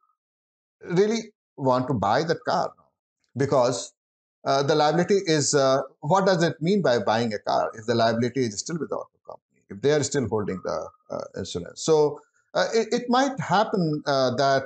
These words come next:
uh, ma-, it could hap-, go naturally that auto companies will be more interested in just, uh,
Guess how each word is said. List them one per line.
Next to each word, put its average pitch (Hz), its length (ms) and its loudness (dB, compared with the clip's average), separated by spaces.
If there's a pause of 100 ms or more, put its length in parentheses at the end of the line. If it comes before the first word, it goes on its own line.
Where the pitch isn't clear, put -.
(600)
uh, 160 140 2
ma-, 156 320 0
it 151 280 2
could 156 180 0
hap-, 143 240 -2
go 147 160 4
naturally 135 540 2
that 117 300 0
auto 147 220 2
companies 131 560 0
will 120 120 0
be 120 120 -2
more 156 420 0
interested 123 580 -2
in 117 200 -2
just, 120 400 0
uh, 113 240 2